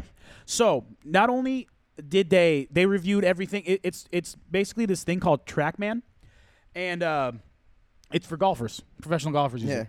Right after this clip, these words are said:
Speaker 1: Chip.
Speaker 2: I, I know what it is. I've seen it.
Speaker 1: Yeah,
Speaker 2: Yeah.
Speaker 1: there you go. So, but
Speaker 2: That's tight as fuck.
Speaker 1: first N F L team to use it is the Bear, is the Bears for kickers, 'cause that's what I guess is the only place you can use it for.
Speaker 2: The TrackMan, bro, is like ten Gs.
Speaker 1: Yeah.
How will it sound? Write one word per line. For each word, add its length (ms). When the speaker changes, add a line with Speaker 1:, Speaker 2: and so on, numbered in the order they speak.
Speaker 1:
Chip. 220
Speaker 2:
I, 180
I 60
know 100
what 80
it 80
is. 120
I've 120
seen 160
it. 60
Speaker 1:
Yeah, 120
Speaker 2:
Yeah. 80
Speaker 1:
there 80
you 80
go. 100
So, 260
but 120
Speaker 2:
That's 180
tight 240
as 140
fuck. 380
Speaker 1:
first 280
N 100
F 80
L 100
team 180
to 60
use 220
it 160
is 420
the 80
Bear, 380
is 140
the 60
Bears 260
for 120
kickers, 340
'cause 160
that's 240
what 360
I 80
guess 220
is 80
the 80
only 120
place 200
you 60
can 200
use 140
it 100
for. 160
Speaker 2:
The 100
TrackMan, 680
bro, 280
is 180
like 160
ten 400
Gs. 580
Speaker 1:
Yeah. 160